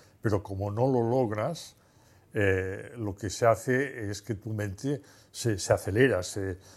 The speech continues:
se, se desarrolla a una velocidad extraordinaria y tú puedes llegar a escribir libros enteros en, en, en,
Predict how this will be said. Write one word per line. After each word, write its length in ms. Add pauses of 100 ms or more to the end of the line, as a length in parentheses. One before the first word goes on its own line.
(180)
se, 420
se 180
desarrolla 560
a 40
una 200
velocidad 640
extraordinaria 920 (420)
y 100
tú 180
puedes 300
llegar 260
a 60
escribir 560
libros 380
enteros 600
en, 240 (300)
en, 420
en, 240